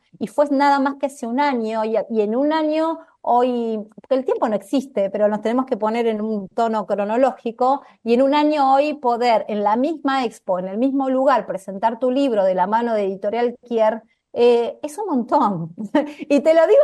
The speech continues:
para que lo escuches y lo, y lo, y lo vivas de esa manera, decir, "Che, ¿y yo pude hacerlo?".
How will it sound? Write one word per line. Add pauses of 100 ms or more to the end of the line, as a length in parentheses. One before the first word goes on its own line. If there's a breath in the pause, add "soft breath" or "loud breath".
para
que
lo
escuches
y
lo,
y
lo,
y
lo
vivas
de
esa
manera,
decir, (360 loud breath)
"Che, (420)
¿y
yo
pude
hacerlo?".